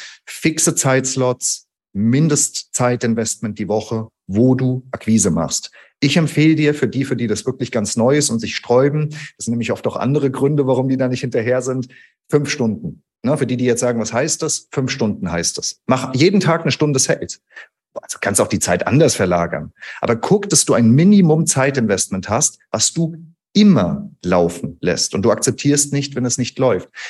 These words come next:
Daraus entsteht die Planbarkeit und aus der Planbarkeit entsteht die Sicherheit. Das wünschen sich alle.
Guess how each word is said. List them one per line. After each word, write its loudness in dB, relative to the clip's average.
Daraus 0
entsteht -2
die -2
Planbarkeit -2
und -8
aus -6
der -2
Planbarkeit -4
entsteht -6
die -2
Sicherheit. -2
Das -2
wünschen 0
sich -4
alle. -2